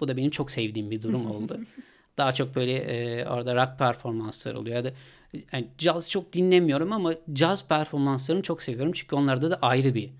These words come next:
Speaker 1: güzel
Speaker 2: Hı hı.
Speaker 1: fotoğraflar oluyor. Öyle benim sevimsiz bir durum olmuyor açıkçası.
Speaker 2: Anladım. Peki caz için söylediğin şey üzerinden gidersek, bu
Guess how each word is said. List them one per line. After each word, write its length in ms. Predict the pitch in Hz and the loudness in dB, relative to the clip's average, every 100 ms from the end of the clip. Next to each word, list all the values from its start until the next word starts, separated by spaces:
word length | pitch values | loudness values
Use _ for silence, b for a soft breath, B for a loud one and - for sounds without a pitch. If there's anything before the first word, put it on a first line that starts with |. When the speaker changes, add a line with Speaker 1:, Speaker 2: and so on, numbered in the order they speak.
| b b - | b b -12
Speaker 1:
güzel 260 | 113 117 | -6 -6
Speaker 2:
Hı 40 | 113 | -6
hı. 40 | |
Speaker 1:
fotoğraflar 580 | 117 104 110 104 - 113 | -10 -8 -6 -8 -10 -10
oluyor. 440 | 127 131 147 196 196 _ | -10 -6 -4 -6 -10 _
Öyle 240 | - 185 170 | -10 -8 -4
benim 380 | 175 180 180 175 | -4 -4 -4 -8
sevimsiz 600 | - 175 160 131 131 120 | -6 0 0 0 -2 -4
bir 120 | 120 | -4
durum 260 | 160 175 | 0 4
olmuyor 360 | 151 143 117 107 | 4 4 2 -2
açıkçası. 460 | - - - - - 131 131 | -10 -14 -14 -12 -10 -10 -10
Speaker 2:
Anladım. 440 | 220 220 208 190 180 | -10 -10 -12 -14 -12
Peki 400 | 254 - 269 185 | -12 -8 -10 -8
caz 200 | 196 185 | -8 -8
için 240 | 180 - | -12 -12
söylediğin 760 | 180 190 185 180 180 196 190 190 b b b b | -12 -10 -10 -10 -10 -10 -10 -14 b b b b
şey 200 | - 208 | -12 -10
üzerinden 480 | 190 196 190 196 185 | -10 -12 -10 -12 -12
gidersek, 480 | 175 180 175 180 170 - | -12 -12 -12 -16 -20 -14
bu 260 | 220 277 | -12 -12